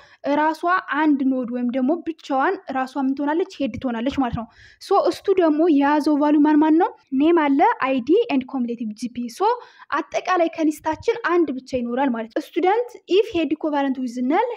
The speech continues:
head is equals to እስቱ ወይም ደግሞ የእስቱን ቫልዩ የታስቀምጥልኝ ሄድን። ይሄ እስቱ ደግሞ ክሬት ኒው ኖድ፣ ይሄ ኒው ኖድ ላይ ያለውን ቫልዩ ነው እዚህ ጋር ስቶር ያደረግነው። ይሄ ፋንክሽን ደግሞ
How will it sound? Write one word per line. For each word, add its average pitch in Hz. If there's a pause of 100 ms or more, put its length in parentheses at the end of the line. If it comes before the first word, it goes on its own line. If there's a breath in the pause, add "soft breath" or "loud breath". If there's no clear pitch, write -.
head 277
is 254
equals 269
to 466 (100)
እስቱ -
ወይም 254
ደግሞ 311
የእስቱን 277
ቫልዩ 285 (400 loud breath)
የታስቀምጥልኝ 285
ሄድን። 240 (260 soft breath)
ይሄ 320
እስቱ 359
ደግሞ 302 (120)
ክሬት 311
ኒው 269
ኖድ፣ 240 (140)
ይሄ 311 (120)
ኒው 285
ኖድ 285
ላይ 254 (340 loud breath)
ያለውን 262
ቫልዩ 247 (380 loud breath)
ነው 254 (100)
እዚህ 254
ጋር 262
ስቶር 254
ያደረግነው። 226 (160)
ይሄ 330
ፋንክሽን 302
ደግሞ 262